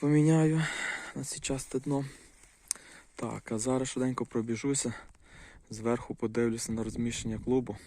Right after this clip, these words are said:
Дивимося далі. Так, ось приклад приблизно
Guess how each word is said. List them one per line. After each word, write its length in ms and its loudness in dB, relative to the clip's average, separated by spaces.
Дивимося 440 -6
далі. 200 -6
Так, 580 -6
ось 220 -6
приклад 680 -4
приблизно 720 -2